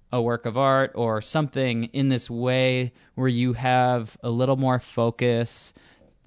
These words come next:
It's a little more, almost like the, your peripheral is a little more blurry. You're not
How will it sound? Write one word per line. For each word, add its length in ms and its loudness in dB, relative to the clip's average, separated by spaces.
It's 140 -12
a 60 0
little 240 2
more, 420 2
almost 380 0
like 100 0
the, 180 -2
your 180 -2
peripheral 760 2
is 60 0
a 60 -2
little 240 2
more 200 0
blurry. 720 2
You're 160 0
not 200 0